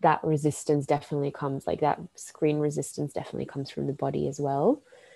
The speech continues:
Um, so we just need to find more ways of, like, okay, maybe we just face this way while we're talking. And, you know,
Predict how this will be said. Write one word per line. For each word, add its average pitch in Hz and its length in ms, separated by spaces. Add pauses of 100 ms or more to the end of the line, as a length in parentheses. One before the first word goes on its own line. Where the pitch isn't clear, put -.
(280)
Um, 135 560 (420)
so 139 560
we 147 100
just 147 180
need 143 160
to 151 100
find 143 260
more 135 200
ways 135 360
of, 143 140
like, 143 180
okay, 214 260
maybe 208 260
we 240 140
just - 220
face 170 320
this - 260
way 160 180
while - 260
we're 160 140
talking. - 680
And, 156 480 (760)
you 180 140
know, 170 380